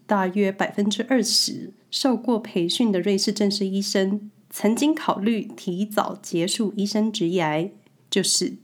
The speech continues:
提早退休。但是瑞士在根本上需要更多的医护人员。来自瑞士人事服务提供者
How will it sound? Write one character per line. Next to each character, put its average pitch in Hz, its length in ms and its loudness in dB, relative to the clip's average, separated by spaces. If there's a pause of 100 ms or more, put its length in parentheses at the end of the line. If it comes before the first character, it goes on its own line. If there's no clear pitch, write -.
(320)
提 - 120 -8
早 165 160 -2
退 202 160 2
休。 240 300 0 (840)
但 339 100 4
是 - 180 4
瑞 311 100 6
士 269 180 2
在 240 160 2
根 220 220 2
本 208 200 -4
上 180 300 0
需 190 220 0
要 185 280 0
更 190 220 2
多 190 180 0
的 185 100 -2
医 202 160 -2
护 202 160 2
人 156 220 0
员。 147 300 -2 (460)
来 240 100 4
自 285 140 2
瑞 311 160 4
士 285 160 2
人 190 260 2
事 247 220 2
服 202 180 0
务 208 80 4
提 202 160 -2
供 196 240 2
者 - 300 -6